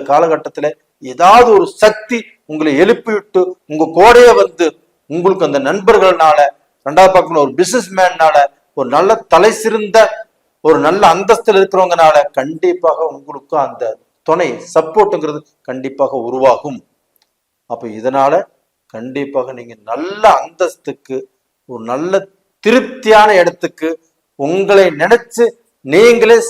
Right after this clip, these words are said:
சந்தோஷப்படக்கூடிய இடத்துக்கு இந்த பீரியட்ல கண்டிப்பாக வருவீங்க.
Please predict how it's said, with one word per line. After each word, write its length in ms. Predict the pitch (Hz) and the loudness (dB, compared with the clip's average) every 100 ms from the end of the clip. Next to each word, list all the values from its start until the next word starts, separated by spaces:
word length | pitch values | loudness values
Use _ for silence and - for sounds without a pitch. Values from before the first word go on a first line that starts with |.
| - | -2
சந்தோஷப்படக்கூடிய 1080 | 175 220 254 247 226 - 202 196 196 185 180 | -2 2 4 4 2 0 0 0 0 4 4
இடத்துக்கு 580 | 180 185 - 202 _ _ _ | 2 -4 -4 -8 _ _ _
இந்த 300 | 131 139 135 | -12 -6 -6
பீரியட்ல 540 | 139 156 170 151 190 196 _ _ _ | -4 -4 -2 0 -2 -2 _ _ _
கண்டிப்பாக 680 | 123 131 135 139 139 127 | -10 -8 -8 -4 -4 -2
வருவீங்க. 580 | 131 117 120 117 110 123 | -2 -2 -4 -10 -10 -12